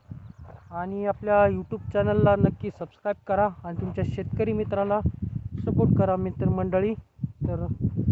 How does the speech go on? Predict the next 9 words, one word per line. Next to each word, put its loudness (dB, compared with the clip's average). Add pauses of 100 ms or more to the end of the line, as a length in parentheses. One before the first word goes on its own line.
(120)
बघू 8
शकता 2 (280)
आणि -6
तुम्हाला -2 (720)
फवारलेला 2
त्याचा 2 (1160)
रिझल्ट 2
पण 2
दाखवतो. 2